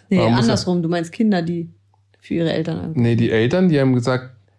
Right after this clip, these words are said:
Speaker 2: "Meine, äh, was weiß ich, Leni wird gern etwas spenden, bla, bla, bla." Und dann muss man ja aber die Kontoverbindung und so aufnehmen und das geht ja nicht von dem Kind, was, äh, noch keine achtzehn ist.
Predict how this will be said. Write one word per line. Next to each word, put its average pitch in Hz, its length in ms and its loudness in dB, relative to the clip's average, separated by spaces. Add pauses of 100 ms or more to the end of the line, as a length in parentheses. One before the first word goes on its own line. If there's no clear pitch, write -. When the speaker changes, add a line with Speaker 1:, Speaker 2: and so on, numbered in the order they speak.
(120)
Speaker 2:
"Meine, 170 680 2
äh, 120 260 0
was 110 180 2
weiß 117 80 2
ich, 156 200 2
Leni 165 560 2 (160)
wird 160 200 0
gern 165 160 2
etwas 147 300 0
spenden, 147 420 2
bla, 113 220 2
bla, 113 60 0
bla." 117 180 2
Und 107 160 2
dann 110 100 4
muss 117 220 0
man 120 140 2
ja 113 120 2
aber 113 220 2
die 110 80 2
Kontoverbindung 107 800 0
und 104 100 0
so 107 140 2
aufnehmen 113 380 0
und 113 80 2
das 101 180 -2
geht 120 160 0
ja 117 100 2
nicht 101 160 0
von 101 220 0
dem 98 400 -2
Kind, 107 320 0
was, 104 260 -2 (160)
äh, 101 140 -4
noch 101 180 -2
keine 101 280 -2
achtzehn 107 340 -4
ist. 170 200 -2